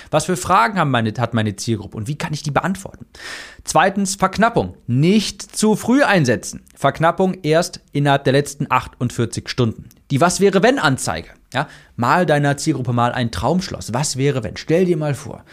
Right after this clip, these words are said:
du könntest das alles haben. Vervollständige mal diesen Satz für deine Zielgruppe quasi. Was wäre, wenn? Wie würdest du eine, deine Zielgruppe überzeugen? Wie würdest du sie, ihr das Wasser im Munde zusammenlaufen lassen? Und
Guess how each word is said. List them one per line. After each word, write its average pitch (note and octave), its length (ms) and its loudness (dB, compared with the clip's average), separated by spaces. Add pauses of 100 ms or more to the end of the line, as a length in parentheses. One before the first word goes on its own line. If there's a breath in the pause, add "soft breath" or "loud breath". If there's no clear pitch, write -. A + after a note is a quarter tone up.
(200 loud breath)
du B2 80 -2
könntest D3+ 360 0
das D#3+ 280 -2
alles C3 320 0
haben. D2 240 -8 (1400 loud breath)
Vervollständige E3+ 600 2
mal C#3 140 0
diesen D#3 260 -4
Satz A#2+ 260 -2
für - 120 -4
deine A#2+ 200 2
Zielgruppe A#2 340 -2
quasi. G2 340 -8
Was - 300 -2
wäre, A#2+ 340 0
wenn? E2 300 -6
Wie F3 180 2
würdest F3+ 220 0
du D#3+ 60 0
eine, B2 220 2
deine A#2 240 0
Zielgruppe A2 320 -4
überzeugen? G2 540 -6
Wie D#3+ 120 0
würdest F#3 200 0
du C#3 80 0
sie, C3+ 260 -2 (520 loud breath)
ihr B2+ 80 0
das B2 200 2
Wasser C#3 240 2
im A2+ 80 2
Munde A2+ 220 2
zusammenlaufen F#2+ 640 -2
lassen? - 360 -10 (460)
Und F#3+ 240 6